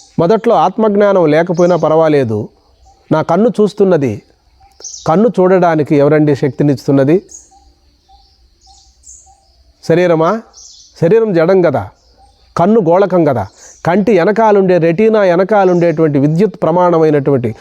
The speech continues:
కోటి సూర్యుల ప్రకాశమైనటువంటి ఆ పరతత్వం అనేటువంటి ఆ ఆత్మ చైతన్యం ఉండడం వల్లనే నా కన్ను చూడగలుగుతున్నది, ఒక శబ్దాన్ని వినగలుగుతున్నది,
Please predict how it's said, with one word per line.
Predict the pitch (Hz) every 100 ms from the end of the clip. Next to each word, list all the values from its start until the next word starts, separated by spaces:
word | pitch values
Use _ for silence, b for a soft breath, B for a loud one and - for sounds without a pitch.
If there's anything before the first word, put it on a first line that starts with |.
| B -
కోటి | 196 185 190
సూర్యుల | 202 220 220
ప్రకాశమైనటువంటి | 202 160 202 196 185 175 165 151 147 143 135 117 - B 139
ఆ | 147
పరతత్వం | 156 180 202 180 190
అనేటువంటి | 175 165 147 147 139 135
ఆ | 127
ఆత్మ | 120 175 - 196 175
చైతన్యం | 165 165 151
ఉండడం | 143 165 165
వల్లనే | 160 160 175 220 170 - B 135
నా | 147
కన్ను | 131 156 226 170
చూడగలుగుతున్నది, | 165 160 156 139 131 123 113 127 151 127 104 110 160 _ _ _ _ _ _ _ _ _ _ _ - _ _ _ -
ఒక | 190
శబ్దాన్ని | 170 165 147 202 220 208
వినగలుగుతున్నది, | 160 170 175 160 147 131 120 151 139 110